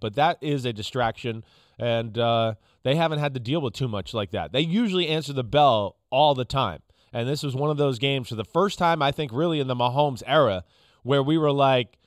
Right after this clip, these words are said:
we were on the edge of our seat. We kept thinking it was gonna happen. They'll get it close. They'll step on the gas pedal here,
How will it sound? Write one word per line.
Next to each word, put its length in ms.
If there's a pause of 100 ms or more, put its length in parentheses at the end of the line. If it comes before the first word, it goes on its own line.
(360)
we 140
were 80
on 140
the 120
edge 140
of 60
our 100
seat. 220
We 100
kept 280
thinking 320
it 60
was 120
gonna 160
happen. 400
They'll 100
get 160
it 100
close. 380
They'll 140
step 260
on 80
the 80
gas 300
pedal 220
here, 300